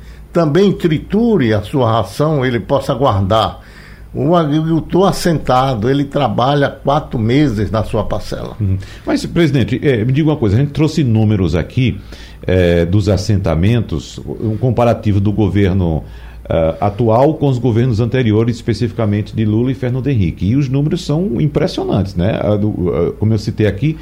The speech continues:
Speaker 2: Lula, seiscentas e quatorze mil famílias, Fernando Henrique, quinhentas e quarenta mil famílias, e até agora,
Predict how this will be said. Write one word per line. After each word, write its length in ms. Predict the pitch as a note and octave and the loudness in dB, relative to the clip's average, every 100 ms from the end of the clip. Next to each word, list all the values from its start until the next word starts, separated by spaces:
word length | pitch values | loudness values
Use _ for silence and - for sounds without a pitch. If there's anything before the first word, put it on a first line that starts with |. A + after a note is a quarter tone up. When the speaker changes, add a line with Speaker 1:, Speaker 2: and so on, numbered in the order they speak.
| - - | -16 -2
Speaker 2:
Lula, 280 | B2+ D#3+ C#3+ | 4 4 4
seiscentas 480 | - A#2+ D3 C#3 A#2+ | 2 0 -2 -2 -4
e 60 | |
quatorze 420 | - A#2 A#2+ G#2+ | -2 -2 0 0
mil 140 | G2+ G2+ | 0 0
famílias, 460 | G2+ F2+ C#3 D#3 - - - | -2 -2 0 -2 -6 -20 -4
Fernando 280 | B2+ C3+ B2 | 0 2 2
Henrique, 480 | A#2 C#3 C#3 B2 - - - - | 4 2 2 -2 -4 -16 -18 -2
quinhentas 400 | C3+ C#3 D3+ A#2 | 2 4 2 0
e 60 | |
quarenta 320 | B2+ B2 A2 A#2 | 0 2 2 2
mil 140 | G#2+ | 2
famílias, 340 | G#2+ G#2 C3+ | 2 2 2
e 60 | A#2+ | 4
até 200 | D3+ D#3 | 2 2
agora, 440 | D#3 A#2 B2+ D#3 | 2 4 2 0